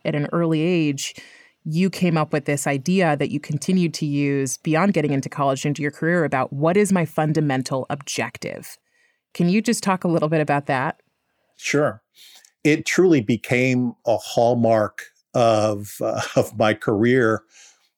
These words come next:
Speaker 2: where I, I would not let a meeting start. I wouldn't let an encounter start without clarity of, you know, what's the objective? What are we trying to accomplish right here, right now? How do we make sure that we are being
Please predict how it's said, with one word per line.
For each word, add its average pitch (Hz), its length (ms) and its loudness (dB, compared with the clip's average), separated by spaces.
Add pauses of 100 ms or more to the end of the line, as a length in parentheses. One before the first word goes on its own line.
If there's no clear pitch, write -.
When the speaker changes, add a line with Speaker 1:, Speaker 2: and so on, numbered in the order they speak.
(140)
Speaker 2:
where 107 680 2 (100)
I, 135 60 2
I 131 180 4
would 123 160 4
not 131 240 2
let 127 120 4
a 123 40 0
meeting 131 720 2 (760)
start. - 580 2
I 127 100 2
wouldn't 127 340 0
let 120 380 0
an 123 120 2
encounter 120 600 0
start 123 440 0
without 110 420 -2
clarity 123 600 0
of, 113 420 0 (600)
you 113 80 -2
know, 107 80 -4
what's 135 320 2
the 139 100 4
objective? 104 480 -4
What 127 160 2
are 131 40 4
we 123 120 2
trying 120 240 0
to 113 80 0
accomplish 110 640 -4
right 131 160 2
here, 127 240 2
right 123 300 2
now? 113 460 0 (420)
How 127 100 0
do 127 60 2
we 120 120 4
make 110 220 0
sure 120 340 0
that 113 220 -2
we 117 160 0
are 110 140 0
being 107 680 0